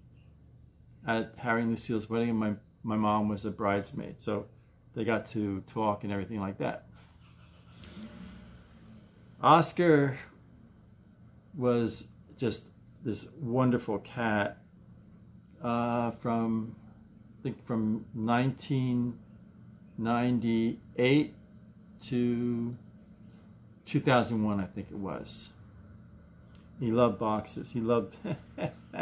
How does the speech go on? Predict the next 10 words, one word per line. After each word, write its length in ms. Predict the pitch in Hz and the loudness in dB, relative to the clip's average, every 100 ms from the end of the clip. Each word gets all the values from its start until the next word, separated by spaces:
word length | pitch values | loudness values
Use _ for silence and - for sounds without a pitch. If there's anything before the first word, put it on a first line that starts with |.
| 143 - - - - | -6 -10 -6 -6 -6
he 200 | - 156 - | -8 -8 -8
is, 240 | 165 - - - - - - - | -8 -8 -12 -18 -20 -20 -20 -8
here 120 | - | 0
he 100 | 151 | 4
is 180 | 151 123 | 4 4
in 80 | 127 | 0
a 60 | 113 | -2
box 500 | 123 123 127 127 - | 0 2 2 -2 0
here. 300 | 104 98 - - - - - - - - - - - - - - | 0 0 -4 -12 -20 -20 -20 -20 -20 -20 -20 -20 -20 -20 -20 -6
<laughs> 80 | 254 | -4